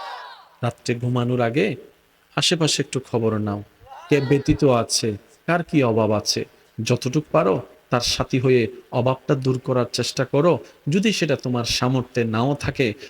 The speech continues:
অন্তত তাকে দু চারটা এমন সুন্দর কথা শোনাই দাও, যে কথাটা শুনে তার মনটা আলোকিত হবে, মনটা খুশি হয়ে যাবে। সুবহানাল্লাহ।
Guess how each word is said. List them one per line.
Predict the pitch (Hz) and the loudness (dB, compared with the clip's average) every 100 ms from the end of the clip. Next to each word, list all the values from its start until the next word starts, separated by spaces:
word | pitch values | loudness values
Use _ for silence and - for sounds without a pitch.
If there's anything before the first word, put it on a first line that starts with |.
| - | -2
অন্তত | 143 139 143 139 | 0 2 2 0
তাকে | - 131 147 | 0 0 0
দু | 131 135 | 0 0
চারটা | - 143 - | 0 -2 2
এমন | 151 139 190 | 2 2 -2
সুন্দর | 180 165 147 127 | -2 0 2 0
কথা | - 120 117 | 0 0 0
শোনাই | - 131 127 120 | 0 2 2 2
দাও, | 113 139 233 - - 135 | 2 2 2 -4 -8 2
যে | 160 185 | 2 2
কথাটা | 135 127 185 208 | 2 2 2 2
শুনে | 170 151 131 110 101 - _ _ | 2 2 2 2 -2 -10 _ _
তার | 127 120 | 0 2
মনটা | 113 117 120 120 143 | 2 2 4 4 2
আলোকিত | 120 110 - 110 | 2 2 0 0
হবে, | 104 110 107 98 - - 113 | 2 4 2 0 -6 -6 2
মনটা | 117 120 123 | 4 4 4
খুশি | 151 123 - | 4 4 4
হয়ে | 104 104 104 | 4 6 4
যাবে। | 101 101 101 - - | 4 4 4 4 2
সুবহানাল্লাহ। | 120 113 113 113 107 | 0 -2 -2 -4 -6